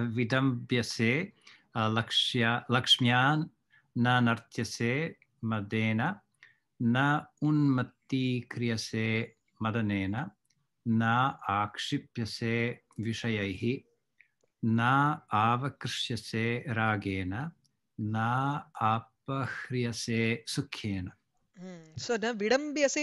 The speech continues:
Speaker 2: லக்ஷ்மியா," you should not, uh, um, Lakshmi should not treat you as a vidambana, as a plaything. You should not be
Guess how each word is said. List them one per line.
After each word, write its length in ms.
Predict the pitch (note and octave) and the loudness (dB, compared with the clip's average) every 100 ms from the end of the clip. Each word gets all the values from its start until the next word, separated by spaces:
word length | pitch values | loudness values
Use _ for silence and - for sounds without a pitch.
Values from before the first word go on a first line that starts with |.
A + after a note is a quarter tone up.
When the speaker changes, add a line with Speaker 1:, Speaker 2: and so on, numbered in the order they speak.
| D4 | 0
Speaker 2:
லக்ஷ்மியா," 480 | G3 - - A#3+ F#3+ | -2 -4 -6 -2 -4
you 120 | E3+ F#3 | -4 -10
should 240 | G#3+ F3+ G3 | -12 -14 -6
not, 360 | G3 A3 A3+ - - | -2 0 0 -4 -4
uh, 280 | G3 F#3 F3 - - - - | 0 0 -2 -6 -16 -12 2
um, 300 | G3+ G3 G3 A3 | 4 4 2 2
Lakshmi 460 | A3+ B3 - D#4 D#4+ E4 D4+ - | 6 6 6 0 0 0 -4 -10
should 280 | - A3 | -10 -10
not 240 | A#3 B3 C4+ _ - _ | -2 0 0 _ -20 _
treat 280 | B3+ C#4 C4+ | 2 2 2
you 140 | C#4+ C4 | -2 -2
as 120 | G#3 | -2
a 60 | A#3 | -4
vidambana, 560 | G3 G#3+ A3 G#3+ G3+ A#3 - | -2 -2 0 -2 0 -4 -6
as 200 | - G#3 B3 | -2 0 0
a 80 | |
plaything. 540 | C#4 B3 C#4 - B3 E3 _ _ - _ _ _ A3 | -2 2 2 2 -6 -8 _ _ -12 _ _ _ -14
You 100 | G#3 | -10
should 180 | A#3 | -4
not 260 | A3+ B3+ A#3 | 0 0 0
be 140 | A#3+ | -4